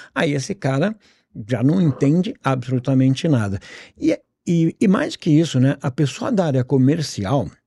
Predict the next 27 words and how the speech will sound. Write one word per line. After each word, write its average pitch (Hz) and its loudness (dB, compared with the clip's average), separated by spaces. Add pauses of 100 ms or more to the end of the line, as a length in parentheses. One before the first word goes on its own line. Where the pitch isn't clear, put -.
(720)
quando 135 4
você 143 2
tem 180 2
uma 160 2
pessoa 131 0
da 131 2
área 120 -2
comercial 131 2 (300)
e 135 6
ela 135 2
cuida 147 4
do 123 -4
corretor 135 4
X, - 2 (560)
naquele 202 2
corretor 151 4
X, 202 2
ela 214 0
não 220 0
tá 202 -6
olhando 151 4
o 131 2
seguro 143 0
de 123 -2
transporte, 123 -2
ela 165 -2
tá - -8